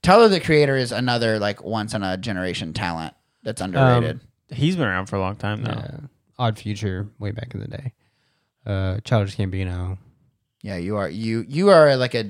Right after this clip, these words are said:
Speaker 1: an O G Childish
Speaker 2: Yeah,
Speaker 1: Gambino
Speaker 2: I,
Speaker 1: fan.
Speaker 2: I am. Kendrick has surpassed.
Speaker 1: I'm glad that you say that. That makes me
Speaker 2: Childish
Speaker 1: very happy
Speaker 2: Gam-,
Speaker 1: 'cause I,
Speaker 2: Gambino
Speaker 1: I
Speaker 2: for
Speaker 1: didn't
Speaker 2: me.
Speaker 1: think that you would say that.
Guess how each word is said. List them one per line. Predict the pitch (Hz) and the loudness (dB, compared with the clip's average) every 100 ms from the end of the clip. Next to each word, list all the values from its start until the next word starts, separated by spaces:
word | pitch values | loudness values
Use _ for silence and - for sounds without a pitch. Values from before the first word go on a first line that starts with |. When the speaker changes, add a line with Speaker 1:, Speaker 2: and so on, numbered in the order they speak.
| - | -6
Speaker 1:
an | 120 117 | -6 -2
O | 113 120 | 0 0
G | 117 120 113 | -2 -4 -4
Childish | 110 120 117 107 | 2 4 4 2
Speaker 2:
Yeah, | 107 | 0
Speaker 1:
Gambino | 120 143 | 0 0
Speaker 2:
I, | |
Speaker 1:
fan. | 143 | 2
Speaker 2:
I | 147 | 4
am. | 151 156 139 117 113 - | 4 4 4 2 -6 -2
Kendrick | 147 160 151 139 - - _ _ _ _ _ | 2 2 0 -2 -6 -20 _ _ _ _ _
has | 120 120 104 | -6 -4 -4
surpassed. | - - 101 90 - - - _ _ _ _ _ | -6 -6 -4 -6 -10 -16 -18 _ _ _ _ _
Speaker 1:
I'm | 190 233 233 | 4 6 6
glad | 247 254 | 6 6
that | 196 | 4
you | 170 | 2
say | 139 123 | 4 4
that. | 117 127 | 4 4
That | 190 | 4
makes | 226 | 6
me | 131 | 6
Speaker 2:
Childish | 117 156 | 8 8
Speaker 1:
very | |
happy | 151 - | 6 4
Speaker 2:
Gam-, | - | 2
Speaker 1:
'cause | 160 | 6
I, | 165 | 6
Speaker 2:
Gambino | 120 107 | 6 4
Speaker 1:
I | 156 170 | 4 4
Speaker 2:
for | |
Speaker 1:
didn't | 151 156 | 2 -2
Speaker 2:
me. | 143 | 0
Speaker 1:
think | 147 135 | -2 -2
that | |
you | 127 123 | -2 0
would | 113 | -2
say | - 107 110 | -2 -2 0
that. | 127 143 - | 0 0 -4